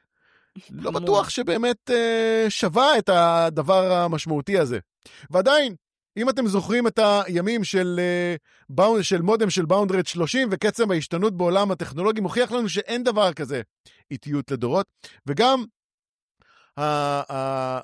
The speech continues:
Speaker 1: הקוד הזה שניסה לתקוף השבוע את מערכות ה-CrowdStrike וב-N P N לא צי-, לא תיאר לעצמו שלפני חמש שנים אף אחד לא היה בכלל מדבר על היכולות להזרים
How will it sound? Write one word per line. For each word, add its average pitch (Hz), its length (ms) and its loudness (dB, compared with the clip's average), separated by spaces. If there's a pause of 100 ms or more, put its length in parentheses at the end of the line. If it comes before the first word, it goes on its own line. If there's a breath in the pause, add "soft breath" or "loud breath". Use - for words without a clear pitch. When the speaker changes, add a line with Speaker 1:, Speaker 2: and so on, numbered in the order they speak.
(160)
Speaker 1:
הקוד 123 520 -2
הזה 180 220 -2
שניסה 151 420 -6
לתקוף 196 380 -2
השבוע 147 340 -4
את 127 100 -8
מערכות 139 480 -6
ה-CrowdStrike 170 760 -2
וב-N 165 380 -6
P - 20 -4
N 240 180 0 (320 soft breath)
לא 185 160 -2 (120)
צי-, - 360 -12 (200)
לא 175 120 0
תיאר 196 300 0
לעצמו 226 460 -2 (720)
שלפני 170 420 -6
חמש 185 440 -4
שנים 160 260 -4 (100)
אף - 140 -10
אחד 180 220 -6
לא 180 60 0
היה 180 100 2
בכלל 175 280 -6
מדבר 156 400 -6
על 151 80 -4
היכולות 131 520 -8 (100)
להזרים 135 440 -6